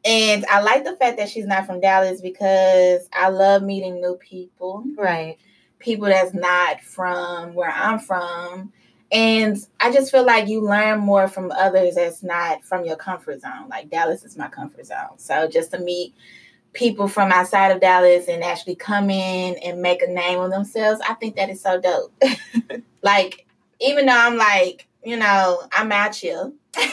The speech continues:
Speaker 1: I, I don't even think I have the, the courage to, like, move to another city and, you know, do what I love. So that's really brave of you. So how long have
Speaker 2: Thank
Speaker 1: you been in
Speaker 2: you.
Speaker 1: Dallas?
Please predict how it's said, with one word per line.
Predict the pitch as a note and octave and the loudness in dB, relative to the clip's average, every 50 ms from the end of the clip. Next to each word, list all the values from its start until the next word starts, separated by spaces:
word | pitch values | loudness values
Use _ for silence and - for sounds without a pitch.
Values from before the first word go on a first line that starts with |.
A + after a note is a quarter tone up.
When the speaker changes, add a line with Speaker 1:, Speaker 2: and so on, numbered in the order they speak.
| - - | 0 0
Speaker 1:
I, | D#4+ D#4 D4 - C#4+ C4+ C4 C4 - - - - - _ _ - G#3+ A3 G#3+ - - G3+ A3 A#3 A#3+ B3 B3 A#3+ A#3+ | 2 2 2 2 2 2 2 0 -4 -14 -20 -20 -20 _ _ -4 -2 0 0 0 2 2 4 4 4 4 2 0 -2
I | A#3+ | -4
don't | C#4+ D#4+ E4 D#4+ | -4 -4 -4 -4
even | D#4 C#4+ C4+ | -4 -2 -2
think | C4+ C4 B3+ | -2 -4 -2
I | - A#3 A#3 | -4 -6 -6
have | A3+ A3 A3 A3 G#3+ G#3+ G3+ G3+ | -6 -6 -6 -6 -6 -8 -6 -4
the, | G3+ F#3+ F#3 F#3 F3+ F3 E3+ | -4 -2 -2 -4 -6 -8 -10
the | - F3+ F3+ - _ | -10 -12 -12 -12 _
courage | G#3 G#3 G3+ G3 F3+ F3+ E3 D3+ - - - - - _ _ _ - | -6 -4 -2 -2 -2 -2 -4 -6 -10 -16 -20 -20 -20 _ _ _ -12
to, | - G3 | -8 -8
like, | F#3 F#3 F3+ F3 F3+ F#3 | -6 -6 -6 -6 -8 -8
move | F#3+ F#3 F#3 F#3+ G3 - | -8 -8 -8 -8 -10 -10
to | G3+ F#3 | -10 -10
another | F3+ F3+ F3 E3+ F3+ | -8 -10 -14 -16 -18
city | - - F3+ F3 E3+ D#3+ D#3 D#3 D3 - E3+ F3+ F3 | -14 -10 -8 -8 -8 -10 -12 -16 -14 -10 -8 -8 -8
and, | D#3+ D3 D3 C3+ C3 - _ _ _ _ _ _ _ _ _ _ _ _ | -8 -10 -12 -14 -14 -16 _ _ _ _ _ _ _ _ _ _ _ _
you | F#3 F#3 | -8 -8
know, | F3+ F3 D#3+ D#3+ D#3 D#3 | -6 -4 -4 -6 -6 -4
do | - F3+ F3+ | -2 0 0
what | F3 - E3 | 0 0 0
I | D#3+ D#3+ | 0 -2
love. | D#3+ E3 E3 D#3+ D3+ D3+ - | -2 -2 -2 -4 -4 -4 -4
So | - - F3 E3 D#3+ D#3+ - | -4 -2 -2 -2 -2 0 2
that's | F#3 G#3 B3 C4 C4+ C4 F#3+ | 2 4 4 2 0 -2 -8
really | F#3+ F#3 F#3 F3 F3 F#3 F#3+ G3 F#3 F3+ F3 E3+ | -12 -10 -4 0 2 4 6 6 6 4 2 -2
brave | E3 - F3 F3 E3+ E3 D#3+ D3 | -4 -4 -4 -4 -2 -4 -6 -8
of | C#3+ - _ | -10 -14 _
you. | C3+ - D#2+ F2 - - _ _ _ _ | -18 -14 -12 -12 -12 -14 _ _ _ _
So | - - G3 | -2 0 2
how | G3+ A3+ B3 C4+ | 4 4 4 4
long | C4+ B3+ A#3 A3+ | 4 4 4 4
have | G#3 G3 | 2 2
Speaker 2:
Thank | F#3+ | 2
Speaker 1:
you | F#3 | 2
been | F3+ F3+ G#3+ | 2 0 0
in | F#3+ - | 0 0
Speaker 2:
you. | D3+ | -2
Speaker 1:
Dallas? | D3+ D3 - - - - - - - - | -2 -2 -2 -4 -6 -8 -10 -12 -16 -20